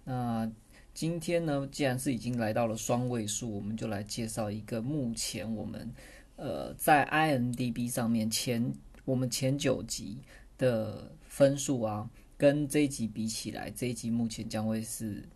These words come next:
分数最高的一集。那它，今天我们要介绍的是在I M D B上面的分数有达到八点九颗星，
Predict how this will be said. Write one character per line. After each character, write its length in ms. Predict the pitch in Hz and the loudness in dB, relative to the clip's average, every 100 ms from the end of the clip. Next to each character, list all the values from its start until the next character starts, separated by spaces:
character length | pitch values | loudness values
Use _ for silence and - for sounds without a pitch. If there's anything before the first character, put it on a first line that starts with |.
| - - - - | -20 -20 -20 -20
分 240 | - 123 117 | -4 -2 0
数 180 | 120 113 | -2 -4
最 260 | 110 131 | 0 0
高 240 | 107 113 104 | 2 0 0
的 120 | 101 | -2
一 140 | 107 | -4
集。 340 | 107 - - - - - - - - | -6 -8 -12 -14 -18 -20 -20 -20 -6
那 420 | 117 104 101 95 | -2 0 -2 -6
它， 580 | - 117 113 113 113 110 | -4 -2 0 0 0 -2
今 240 | 110 117 120 | -4 -2 0
天 140 | 117 | 2
我 60 | 104 | 0
们 120 | 104 | -2
要 60 | |
介 240 | 107 113 107 | -2 -4 -4
绍 300 | 107 110 104 | -2 -2 -4
的 260 | 107 85 | -6 -8
是 220 | 101 - 110 | -8 -8 -4
在 120 | 113 | -2
I 120 | 113 | 0
M 140 | 107 | 0
D 120 | 107 113 | -2 -4
B 140 | 113 | -6
上 200 | 110 113 | -4 -2
面 240 | 113 107 | 0 0
的 200 | 110 - | -2 -6
分 260 | - - 127 | -8 -6 -4
数 180 | 117 120 | -2 -4
有 160 | - - | -6 -6
达 220 | 101 98 | -4 0
到 140 | 117 | 0
八 300 | 107 - 120 | 0 0 0
点 200 | 110 95 | 0 -4
九 120 | 110 - | -6 -8
颗 240 | - - | -10 -10
星， 260 | - - | -8 -8